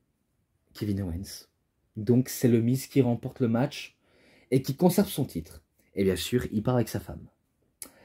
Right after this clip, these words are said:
Eh ben, ce match-là, trois virgule cinquante, j'ai bien apprécié et que je décide encore de, d'avancer encore, encore. Donc,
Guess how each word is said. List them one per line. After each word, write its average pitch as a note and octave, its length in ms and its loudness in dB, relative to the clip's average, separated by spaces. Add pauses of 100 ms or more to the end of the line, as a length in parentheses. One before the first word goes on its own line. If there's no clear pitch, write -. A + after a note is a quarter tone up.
(920)
Eh B3 120 12
ben, B3 120 10
ce - 120 4
match-là, F#3 440 4
trois C4 160 2
virgule A#3 240 4
cinquante, C3 420 0
j'ai C3+ 100 6
bien G3 200 6
apprécié G#3 800 6
et C#3 80 -2
que A2 380 2
je A2+ 100 -4
décide A2 480 -4
encore D#3 480 -4
de, B2+ 160 0
d'avancer C3 880 2
encore, A#2 340 -4
encore. A#3 580 -4 (1300)
Donc, A2+ 340 2